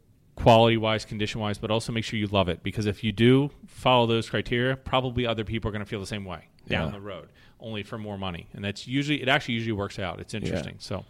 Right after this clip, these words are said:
Speaker 2: So what are the, some of the things you had for, for Ted Williams?
Speaker 1: We worked with his daughter, Claudia. We, it was, you know, we talked to her for literally nine years
Speaker 2: Oh, wow.
Speaker 1: before she decided to do it because it was, you know, it was an immense responsibility. Ted passed away, and then her brother passed away, John Henry, when he was thirty-five years old of
Speaker 2: Yeah, that
Speaker 1: cancer.
Speaker 2: was terrible.
Speaker 1: It was,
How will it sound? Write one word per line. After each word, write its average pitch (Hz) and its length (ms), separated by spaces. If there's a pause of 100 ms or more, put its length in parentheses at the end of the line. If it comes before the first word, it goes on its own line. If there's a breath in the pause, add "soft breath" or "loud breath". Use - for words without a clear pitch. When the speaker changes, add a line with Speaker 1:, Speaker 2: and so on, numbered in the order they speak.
(140)
Speaker 2:
So - 140
what 156 100
are 156 40
the, 151 100
some 139 200
of 131 80
the 120 60
things 120 120
you 113 80
had 101 200
for, - 80
for - 160
Ted - 200
Williams? 67 180
Speaker 1:
We 135 80
worked 151 280
with 135 140
his 123 160
daughter, 113 300
Claudia. 107 360
We, 107 200
it 117 80
was, 107 260 (340)
you 127 80
know, 113 100
we 135 180
talked 156 280
to - 60
her - 20
for 117 180
literally 135 520
nine 107 380
years 98 420 (420 soft breath)
Speaker 2:
Oh, 113 80
wow. - 20
Speaker 1:
before 110 640
she - 120
decided 110 340
to 135 60
do 127 80
it - 260
because 196 240
it 185 40
was, 160 160
you 160 140
know, 151 40
it - 20
was 123 120
an 127 80
immense 143 260
responsibility. 107 640
Ted 127 260
passed 113 300
away, 107 300
and 101 80 (400 loud breath)
then 117 80
her 107 40
brother 123 300
passed 98 260
away, 95 140
John 95 240
Henry, 110 300
when 92 80
he 92 60
was 87 120
thirty-five 104 420
years 92 160
old 87 260
of - 40
Speaker 2:
Yeah, 156 180
that 110 60
Speaker 1:
cancer. 120 180
Speaker 2:
was 92 120
terrible. 76 420
Speaker 1:
It 117 100
was, 110 220